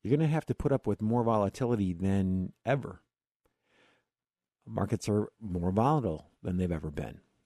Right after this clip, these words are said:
They move up and down incredibly quickly. You can't lock in your gains and avoid the losses. It's just impossible to do that. Uh, and I know that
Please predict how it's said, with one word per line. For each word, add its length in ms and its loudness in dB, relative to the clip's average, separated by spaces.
They 100 -4
move 200 -2
up 140 -4
and 100 0
down 200 2
incredibly 500 0
quickly. 540 -8
You 140 0
can't 600 2
lock 300 2
in 140 6
your 160 8
gains 760 4
and 160 4
avoid 300 4
the 100 2
losses. 500 0
It's 200 2
just 240 2
impossible 720 -2
to 80 -6
do 200 4
that. 200 -2
Uh, 280 -10
and 140 -8
I 60 -2
know 140 0
that 220 2